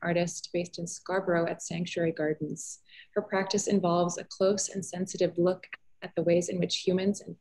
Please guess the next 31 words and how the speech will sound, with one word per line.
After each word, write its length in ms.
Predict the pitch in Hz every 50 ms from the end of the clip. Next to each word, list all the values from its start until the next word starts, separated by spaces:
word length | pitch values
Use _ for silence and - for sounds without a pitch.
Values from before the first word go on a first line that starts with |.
| _
plants 460 | - 170 170 170 175 170 - - - - _ - - - - - - -
connect 360 | 208 196 185 180 - - -
in 120 | 208 196
terms 260 | - - 185 175 175
of 140 | 180 - -
nurturing, 540 | 202 214 226 - - 247 233 233 233 233 -
attention, 680 | - - - 180 180 185 - - 196 190 190 190 190 - -
connectedness 600 | - - 185 190 196 - 214 - 208 208 208 -
to 120 | - - -
other 160 | 180 185 175
forms 360 | - - - 160 160 160 -
of 60 | 165 -
life, 400 | - 185 190 190 196 190 - - _ _ _ _ _ _ _ -
and 100 | 185 180
is 100 | 175 -
anchored 340 | - 185 185 190 - 190 180
in 100 | 175 175
traditional 540 | 170 - 185 170 190 196 - - 214 202 -
herbalist 460 | - 180 175 180 180 180 175 - - -
practices 580 | 175 160 160 - - - - - 170 170 -
combined 400 | - - 185 175 165 160 165 170
with 140 | 165 160 175
a 40 | 170
more 220 | 160 160 156 - - _
personal 360 | 196 208 202 - 220 208 196
experimental 760 | - - - - - - 170 160 - 156 160 160 - - -
approach. 640 | - - _ 165 156 - - - - - - - - _ _ _ _ _ _ _ _ _ _ _ _ _ _ _ _ _ _ _ _ _ _ _ _ _ - - - - - - - - _ _ - - _ _ _ _ _ _ _ - - - - _ _ _ - - -
I'll 100 | 214 226
introduce 380 | 233 233 240 226 247 240 -
our 160 | - 208 214
work 400 | 196 202 202 202 214 208 - -